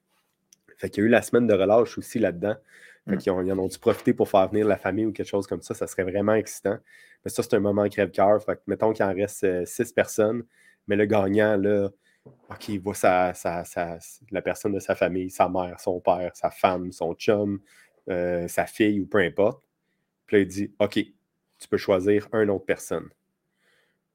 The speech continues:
Speaker 1: Là, tu sais, il y a la game sociale, la game, tu sais, tout, tout, tout vient jouer là-dedans un peu
Speaker 2: Mm.
Speaker 1: sur,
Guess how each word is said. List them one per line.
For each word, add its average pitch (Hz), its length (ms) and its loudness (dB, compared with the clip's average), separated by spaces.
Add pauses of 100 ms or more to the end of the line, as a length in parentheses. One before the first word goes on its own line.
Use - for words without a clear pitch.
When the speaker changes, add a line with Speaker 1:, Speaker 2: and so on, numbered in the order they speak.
(340)
Speaker 1:
Là, 92 160 -4
tu - 100 -18
sais, 92 100 -2
il 80 100 -6
y 80 60 -8
a 78 40 -6
la 78 140 -8
game 87 200 -8
sociale, 107 500 0
la 85 100 -4
game, 90 260 -6
tu - 220 -20 (100)
sais, 104 160 -6
tout, 123 160 -2
tout, - 260 -8 (120)
tout 165 140 0
vient 113 260 0
jouer 104 220 2
là-dedans 101 400 2
un 87 100 -2
peu 117 220 2
Speaker 2:
Mm. 123 40 4
Speaker 1:
sur, 107 380 0